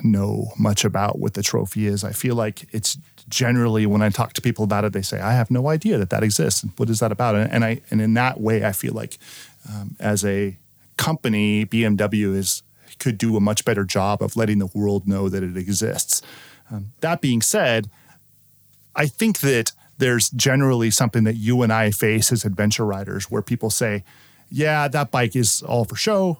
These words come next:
It, it looks like an adventure bike, and it can't really do things that, that you think that it can do," you know, un-, unless you're going to Starbucks, you know, and insert laughing note there. But, you know, when I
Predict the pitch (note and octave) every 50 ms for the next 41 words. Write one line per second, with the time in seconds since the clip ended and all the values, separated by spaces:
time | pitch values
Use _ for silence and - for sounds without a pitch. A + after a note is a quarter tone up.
0 | - _ - C3 B2+ - _ _ _ _ _ _ - - C3 B2 - B2+ B2 C3
1 | D#3+ D3+ - - - C#3+ B2 A#2+ A2 C3 A#2+ A2 G#2 G#2+ G#2 - - G2 A2 G#2+
2 | - B2 G#2 - - - - - - D#3 C3+ - B2 A#2 A#2 A2+ G#2+ G2 E2+ -
3 | A#2 A#2 A2+ A2+ G#2 - - A2 A2 A2+ A#2+ C3 B2 - - A#2+ A2+ A2 - -
4 | _ _ _ _ _ _ _ - A#2 A2 - - A2 A2 G2 - _ - - A#2
5 | A2 G2+ - G#2+ G#2+ G2+ G#2+ G2+ - - G#2 G2+ - - - F#2+ - - A#2+ A2+
6 | A2 A2 A#2 B2+ C#3 D3 C#3+ B2+ A#2+ B2 A#2 - - A2+ A2+ A2 A2 A2 G#2 -
7 | - A2 G#2+ G#2+ G#2+ G2 F#2+ - - A#2+ G#2+ G#2 A2 G#2+ G#2 G2+ - - - -
8 | - - - - - _ - C3 B2+ B2 A2+ - - C3 A#2+ A#2+ - - A2 A2
9 | G#2+ G2+ A#2+ A2 G#2+ G#2 G2 G2+ G2 - A#2+ A2+ G2+ - - - - - - -
10 | - - B2 A#2 - - D#3 A#2+ A2+ A2 - - - G2+ - C3 B2+ B2+ C#3 D#3
11 | E3+ E3 D3+ C#3+